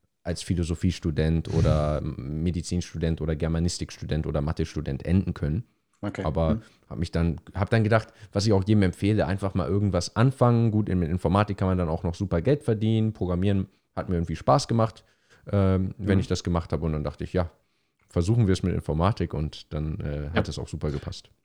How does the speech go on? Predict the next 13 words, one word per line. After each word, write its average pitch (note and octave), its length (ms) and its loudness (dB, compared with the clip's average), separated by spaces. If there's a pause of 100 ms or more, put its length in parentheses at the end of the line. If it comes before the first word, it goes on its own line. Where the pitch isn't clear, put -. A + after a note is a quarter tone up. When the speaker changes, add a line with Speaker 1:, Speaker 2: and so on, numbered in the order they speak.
(120)
Speaker 2:
Was, C#3+ 380 -2
was B2+ 220 -2
würdest D#3 220 0
du A#2 60 -4
sagen, C#3+ 460 2 (180)
was, C3 300 -6
welche, A#2+ 520 -2 (480)
welche A2+ 220 0
Fähigkeiten A#2 520 0
braucht G2 200 -2
man F#2 280 -6 (260)
für - 160 -8
Informatik? F2+ 680 -2